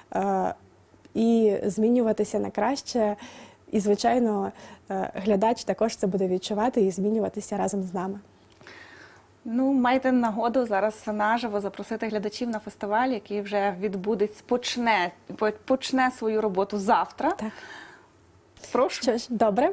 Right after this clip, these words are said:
Speaker 1: Ем, шановні глядачі, запрошуємо вас, е, шостого, сьомого та восьмого жовтня відвідати, е, вистави в рамках Всеукраїнського фестивалю аматорського театру «Акт», е, аматорського театру «Акт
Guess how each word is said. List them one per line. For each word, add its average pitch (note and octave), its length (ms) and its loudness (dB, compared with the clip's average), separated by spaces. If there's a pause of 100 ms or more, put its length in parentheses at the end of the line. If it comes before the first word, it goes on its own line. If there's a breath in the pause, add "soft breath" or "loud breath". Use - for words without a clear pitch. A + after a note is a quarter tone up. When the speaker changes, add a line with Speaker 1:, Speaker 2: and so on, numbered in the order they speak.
(460 loud breath)
Speaker 1:
Ем, B3 680 2 (260)
шановні E4 340 4
глядачі, C4 340 4
запрошуємо C#4+ 560 4
вас, D4 500 0
е, G#3+ 260 4
шостого, A#3 800 2 (380 loud breath)
сьомого A#3 580 2
та A3 120 2
восьмого A3+ 520 2
жовтня C#4+ 420 4
відвідати, B3 560 4
е, A3+ 100 2 (520 loud breath)
вистави C4 600 4
в A3+ 100 4
рамках A#3+ 480 2
Всеукраїнського A#3+ 760 2
фестивалю A#3+ 500 2
аматорського A3 640 2
театру G#3+ 540 0
«Акт», - 380 -2
е, A#3+ 140 -12
аматорського A3+ 800 2
театру G#3+ 720 4
«Акт - 220 0